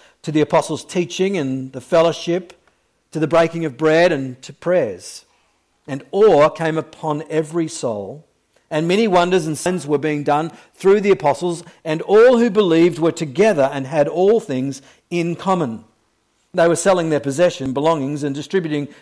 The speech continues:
the proceeds to all as any had need. And day by day, attending the temple together and breaking bread in their homes, they received their food with glad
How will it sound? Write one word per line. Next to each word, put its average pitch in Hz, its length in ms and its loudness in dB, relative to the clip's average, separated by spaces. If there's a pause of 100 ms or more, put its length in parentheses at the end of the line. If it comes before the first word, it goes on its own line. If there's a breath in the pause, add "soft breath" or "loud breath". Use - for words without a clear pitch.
the - 80 -4
proceeds 185 500 -2
to 165 80 -10
all 147 300 0
as 151 120 -2
any 170 160 -4
had 151 200 -4
need. 156 460 -6
And 139 100 -8
day 180 180 4
by 185 200 4
day, 156 460 2 (180 loud breath)
attending 185 400 0
the 175 80 0
temple 170 320 -2
together 165 440 0
and 131 160 -4
breaking 170 440 0
bread 156 400 0 (220 loud breath)
in 190 180 -6
their 196 160 0
homes, 156 440 0
they 151 160 4
received 185 680 -2
their 196 200 -2
food 147 480 -4
with 135 220 -8
glad 156 680 -2